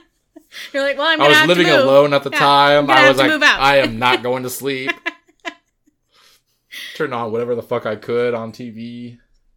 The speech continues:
Speaker 2: Uh, Forty-seven Meters Down Uncaged.
Speaker 1: That's a good
Speaker 2: That
Speaker 1: one.
Speaker 2: is actually a pretty decent movie. It's a
Speaker 1: Yeah.
Speaker 2: shark movie. Uh,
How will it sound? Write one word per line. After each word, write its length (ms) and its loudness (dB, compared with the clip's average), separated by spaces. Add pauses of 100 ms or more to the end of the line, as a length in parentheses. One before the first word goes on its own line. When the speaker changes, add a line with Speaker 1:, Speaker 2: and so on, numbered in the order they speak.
(100)
Speaker 2:
Uh, 260 -6
Forty-seven 500 -4
Meters 260 -10
Down 260 -4
Uncaged. 760 -12 (120)
Speaker 1:
That's 180 -20
a 40 -14
good 60 -8
Speaker 2:
That 140 -6
Speaker 1:
one. 100 -12
Speaker 2:
is 120 -8
actually 300 -10
a 40 -14
pretty 240 -14
decent 520 -14
movie. 280 -12
It's 140 -14
a 40 -12
Speaker 1:
Yeah. 60 -10
Speaker 2:
shark 280 -6
movie. 460 -12 (580)
Uh, 640 -14